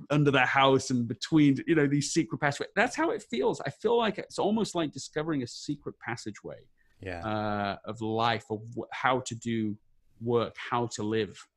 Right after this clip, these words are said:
Speaker 1: Uh, and, and personally, having stumbled upon it, having discovered, I, I want n-, no part, I don't wanna go back at all. I have no interest in going back into sort of the,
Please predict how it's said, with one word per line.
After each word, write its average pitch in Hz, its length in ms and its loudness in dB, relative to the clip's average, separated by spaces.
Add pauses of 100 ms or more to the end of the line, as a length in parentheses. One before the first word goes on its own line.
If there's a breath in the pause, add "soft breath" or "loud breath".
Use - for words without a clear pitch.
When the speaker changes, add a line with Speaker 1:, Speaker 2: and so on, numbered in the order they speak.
(340)
Speaker 1:
Uh, 101 300 -4 (120)
and, 113 320 -4
and 120 280 -4
personally, 160 640 4 (280)
having 135 460 2
stumbled 170 420 0
upon 131 300 0
it, 113 180 -2
having 110 360 -4 (160)
discovered, 131 400 -4 (100)
I, 135 140 -2
I 139 220 -4
want 139 300 -4
n-, 123 280 -4 (100)
no 196 320 0
part, 170 480 -2
I 131 60 -6
don't 185 140 -4
wanna 214 140 -4
go 147 200 2
back 143 260 -2
at 120 160 -8
all. 120 340 0 (580)
I - 40 -10
have 139 80 -8
no 160 260 0
interest 143 440 -2
in 123 100 -4
going 113 260 -2
back 117 280 -4
into 110 400 -6
sort 117 160 -8
of 110 60 -10
the, 107 140 -10